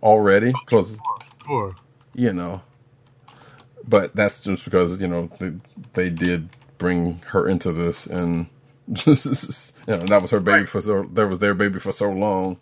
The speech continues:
Speaker 2: Sure, I was, I was gonna say, like, uh, you know, with all due respect to, uh, Stan and, uh, Steve Ditko,
Speaker 1: Mm-hmm.
Speaker 2: you know, if you, uh, if you, if you drew the parallel between Spider-Gwen and, uh, and, and Spidey Classic, Spidey six one six,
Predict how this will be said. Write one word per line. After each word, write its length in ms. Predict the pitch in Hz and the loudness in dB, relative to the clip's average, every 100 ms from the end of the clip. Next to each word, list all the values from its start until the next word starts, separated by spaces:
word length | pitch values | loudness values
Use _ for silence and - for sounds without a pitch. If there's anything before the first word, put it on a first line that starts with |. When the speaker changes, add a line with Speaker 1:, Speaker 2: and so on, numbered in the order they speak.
| - _ _ _ _ _ - | -20 _ _ _ _ _ 4
Speaker 2:
Sure, 140 | 151 | 6
I 80 | 135 | 6
was, 120 | 147 139 - | 4 0 2
I 80 | 143 | 2
was 120 | 139 | 2
gonna 180 | 151 135 | -2 -2
say, 240 | 139 131 | -2 -2
like, 260 | 110 107 110 | -4 -10 -10
uh, 40 | |
you 260 | 113 131 117 | -12 -10 -8
know, 80 | |
with 160 | 107 107 | -8 -4
all 160 | 117 120 | -4 -4
due 160 | 117 | -4
respect 600 | 110 107 _ 110 104 - _ _ _ _ - _ - | -6 -8 _ -10 -10 -16 _ _ _ _ -20 _ -14
to, 600 | - 120 120 120 113 107 | 4 6 6 4 2 0
uh, 340 | 104 107 117 - _ | 0 -2 -2 -6 _
Stan 760 | - - 117 120 120 113 113 135 | -12 -2 2 4 4 4 2 0
and, 320 | 110 107 107 | 0 4 4
uh, 100 | 104 | 2
Steve 300 | - 127 110 98 | 2 0 0 4
Ditko, 520 | 131 - 110 95 90 _ | 2 4 0 0 -6 _
Speaker 1:
Mm-hmm. 240 | 98 90 82 - | -16 -14 -16 0
Speaker 2:
you 140 | 127 | 4
know, 220 | 113 110 117 - | 4 0 -4 -8
if 180 | 131 - | -12 -6
you, 220 | 110 110 107 | 0 2 2
uh, 200 | 107 - | 0 0
if 120 | 117 | -2
you, 240 | 117 107 123 | 0 0 -2
if 160 | 120 | -6
you 80 | 113 | -4
drew 200 | 107 123 | 2 4
the 80 | 120 | 4
parallel 440 | - 120 135 113 101 | 4 4 6 4 0
between 500 | 110 - 107 104 98 | -4 -4 -6 -6 -8
Spider-Gwen 760 | - 117 117 104 107 104 104 | 0 2 2 -2 -4 -4 -6
and, 280 | 95 95 95 | -8 -10 -12
uh, 180 | 98 95 _ _ _ _ | -12 -14 _ _ _ _
and, 260 | 104 101 110 | -6 -6 -8
and 180 | 107 107 | -8 -10
Spidey 340 | - 117 107 | 0 0 0
Classic, 480 | - 113 143 - 92 | 2 4 4 0 -10
Spidey 320 | - - 104 | -10 -6 -6
six 260 | - 113 - | -8 -12 -8
one 140 | 107 | -8
six, 440 | - 135 135 - | -4 0 0 -2